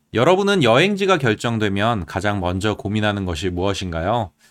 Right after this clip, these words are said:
"거기 가서 뭐 하지? 어떤 항공사가 저렴하지? 언제 가야 하지?" 같은 고민들이 마구마구 떠오르는데요.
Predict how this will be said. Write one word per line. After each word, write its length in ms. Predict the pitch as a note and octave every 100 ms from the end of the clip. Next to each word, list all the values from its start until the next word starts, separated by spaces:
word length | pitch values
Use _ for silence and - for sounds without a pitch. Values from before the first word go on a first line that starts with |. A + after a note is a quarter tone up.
| _ _
"거기 260 | - B2 D#3+
가서 280 | D#3+ D3+ D3+
뭐 260 | G2 G#2
하지? 340 | G#2 G#2 A3+ - _ _
어떤 400 | - G3+ - C4
항공사가 640 | A#3 A3 F#3 F3+ D3+ B2+ A#2+
저렴하지? 720 | G2 F2+ F2+ D#2+ D#2+ C#3+ - _ _ -
언제 420 | F#2 C3+ F3+ A3
가야 340 | D3+ G2+ F#2
하지?" 360 | F2 D#2+ D3 - _ _ -
같은 260 | G2 A#2
고민들이 720 | A2 A#2 B2 A2 G2+ G#2 G#2+
마구마구 600 | D#2+ F2 G#2 G#2+ F2 F2 E2+
떠오르는데요. 960 | C3 C3+ F#2 F#2+ F2+ D#2+ F#2+ C#3 D3